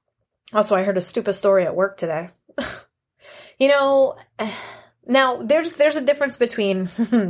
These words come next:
<laughs> being soft and having common sense. Okay? I believe that my boss, Beth, is very good at certain things and really bad at other things. Now, everybody, you know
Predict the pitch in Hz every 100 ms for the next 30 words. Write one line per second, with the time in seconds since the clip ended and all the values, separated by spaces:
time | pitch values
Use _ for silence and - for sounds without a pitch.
0 | 165 190 185 180 - 156 214 - - -
1 | - - - _ 226 208 180 180 170 160
2 | - 156 151 - - - - _ _ _
3 | _ _ _ - - - 196 190 202 _
4 | - - _ _ _ _ _ - 208 254
5 | 302 330 269 262 226 190 185 180 185 160
6 | 175 175 202 196 - 190 175 175 - -
7 | - 175 233 147 - - _ _ _ _
8 | _ - 226 208 190 208 269 277 196 254
9 | 262 254 - 254 240 233 240 233 233 -
10 | 202 202 208 202 180 175 180 175 185 160
11 | 156 - - - - 202 220 165 117 _
12 | _ _ _ _ _ _ _ - 214 269
13 | 254 262 277 262 247 233 233 233 208